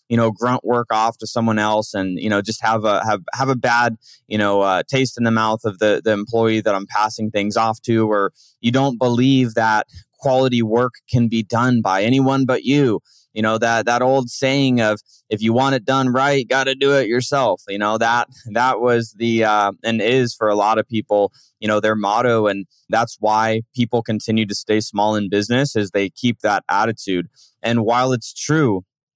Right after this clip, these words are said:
it is not easy to delegate, and it is not easy to, you know, always get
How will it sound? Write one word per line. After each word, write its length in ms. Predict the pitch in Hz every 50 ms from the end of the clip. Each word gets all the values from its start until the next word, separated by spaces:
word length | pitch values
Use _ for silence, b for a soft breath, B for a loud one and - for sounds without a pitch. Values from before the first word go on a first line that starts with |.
| _ _ -
it 160 | 127 131 135
is 160 | 131 120 113
not 260 | 117 120 131 131 127
easy 440 | 127 131 139 131 117 110 110 104 101 - -
to 180 | 120 117 110
delegate, 500 | 101 113 117 120 117 110 92 104 98 95
and 140 | 101 104 110
it 120 | 113 113
is 220 | 113 110 110 104 113
not 240 | 113 117 120 120 120
easy 360 | 120 123 123 110 120 113 107 -
to, 260 | - 117 110 104 95 B B B B B _
you 80 | 101
know, 140 | 107 110 104
always 320 | 107 110 110 110 107 104 101
get 260 | - 120 113 -